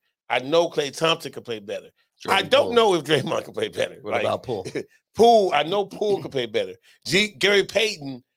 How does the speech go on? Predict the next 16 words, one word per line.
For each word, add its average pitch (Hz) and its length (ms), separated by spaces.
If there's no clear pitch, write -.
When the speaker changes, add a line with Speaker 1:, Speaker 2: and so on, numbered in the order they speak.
Speaker 1:
I 156 140
think 185 480
he - 280
can 175 120
play 139 200
better. 113 280
And 233 300
he 226 140
made 190 300
a, 131 200
he 175 340
made 151 180
a 123 60
lot 156 440
of 175 80
key 135 400